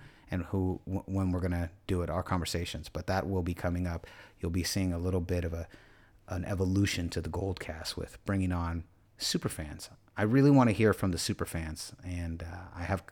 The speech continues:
a kind of a list that I've been compiling via social media, looking around and seeing who I like and who I, uh, who I'd like to talk to and go, "Hey, let's talk about, let's talk about sports, football,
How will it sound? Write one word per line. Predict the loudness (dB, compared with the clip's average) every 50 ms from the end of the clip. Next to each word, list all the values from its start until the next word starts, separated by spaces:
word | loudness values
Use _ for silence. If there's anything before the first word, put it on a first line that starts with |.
| -10 -8
a | -8
kind | -4 -2 -2 -2
of | 0
a | 0 0
list | 2 2 2 2 2 0 -2
that | -2 -2
I've | -2
been | -2 -4 -4
compiling | -4 -4 -6 -4 -2 0 0 0 0 -2 -4 -6 -8 -8
via | -6 -6 -4
social | -4 -4 -4 -4 -4 -6 -6
media, | -6 -6 -6 -6 -6 -8 -10 -12 -14 -18 -20 -20 -16 -10
looking | -8 -8 -6 -6 -6 -6
around | -4 -4 -4 -4 -4 -4 -6 -6
and | -8 -10 -10 -10 -12 -12 -14 -20 -20 -20 -20 -20 -20 -12 -6
seeing | -2 0 0 2 2 2
who | 0 0 0
I | 0
like | 2 2 2 2 2 0 -2
and | -6 -10 -10 -12 -14 -18 -10 -4
who | -2 0 0 0
I, | 0 0 -2 -2 -4 -6
uh, | -8 -8 -10 -10 -14 -16 -16 -6
who | -2 0
I'd | 0 0
like | 0 -2 -4
to | -6 -4
talk | -2 0 0 0 -2
to | -2 -4
and | -4 -4
go, | -4
"Hey, | -2 -2 -2 -2 -2
let's | -4 -6 -4
talk | -2 -2 -2
about, | 0 2 0 0 0 -2 -8 -10
let's | -10 -4
talk | 0 0 2 2
about | 4 4 2 2 0 -4 -12 -20 _ _ -20 -20 -16 -14
sports, | -8 2 8 10 10 10 10 8
football, | 4 4 4 6 8 10 10 10 10 8 4 0 -14